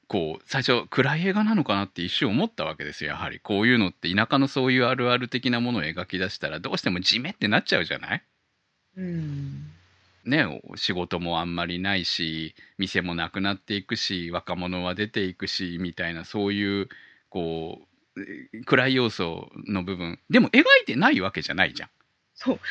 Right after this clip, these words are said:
Speaker 2: そうなんですよ。
Speaker 1: そう。
Speaker 2: なかなか若い人が生き締め覚えてくれないとか。
Speaker 1: <laughs> ユーフォの両親の話もそうだし、決してその、みんなうまくいっているわけではない感じはちゃんと伝えながらも、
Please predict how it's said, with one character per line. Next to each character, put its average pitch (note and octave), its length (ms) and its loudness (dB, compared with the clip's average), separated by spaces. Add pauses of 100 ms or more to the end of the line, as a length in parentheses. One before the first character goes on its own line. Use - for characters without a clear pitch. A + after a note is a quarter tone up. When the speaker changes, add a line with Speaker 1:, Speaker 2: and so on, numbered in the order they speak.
Speaker 2:
そ E4+ 200 6
う C#4+ 40 8
な F#3 120 10
ん F3 40 4
で D#3 80 2
す - 160 -4
よ。 C#3+ 100 -2
Speaker 1:
そ G#2+ 200 4
う。 - 40 0
Speaker 2:
な G#3+ 100 4
か A#3 100 6
な A#3 80 6
か G#3+ 120 8
若 A#3 280 10
い A#3+ 60 6
人 E3+ 200 -2
が E3+ 80 4
生 E3 140 0
き A3+ 80 4
締 G3+ 140 6
め G#3+ 80 10
覚 G#3 300 10
え - 40 10
て D#3+ 100 0
く - 120 0
れ F#3 100 10
な A3 100 12
い - 60 10
と - 160 0
か。 - 220 10 (540)
Speaker 1:
<laughs> - 600 0
ユ A2+ 140 2
ー - 20 -2
フ F2 80 -6
ォ - 40 -8
の D#2+ 160 -4
両 F2 200 -2
親 D2+ 180 -8
の C#2+ 100 -10
話 D#2 320 -8
も C#2+ 120 -12
そ F2+ 180 -2
う - 40 -14
だ - 120 -20
し、 D#2 400 -12 (380)
決 - 260 0
し - 40 -8
て C4 180 0
そ A#3 160 -2
の、 G3 420 0
み D3 300 2
ん F3+ 80 0
な F3+ 100 2
う D#3 100 4
ま F3+ 160 2
く G2 160 -6
い F2 80 -6
っ - 40 -16
て - 220 -6
い G2+ 140 0
る G2+ 320 -4 (180)
わ C3 160 0
け G#2 120 -2
で D#2+ 80 -4
は D#2 120 -10
な A2+ 220 2
い C#3 200 -4 (280)
感 E2+ 240 -4
じ E2 140 -2
は E2 140 -6
ち - 120 -2
ゃ C3+ 80 4
ん C#3 80 2
と C#3+ 100 0
伝 D3 320 2
え C#3+ 80 4
な E3+ 180 6
が B2+ 140 2
ら D#2+ 140 -4
も、 G2+ 400 -2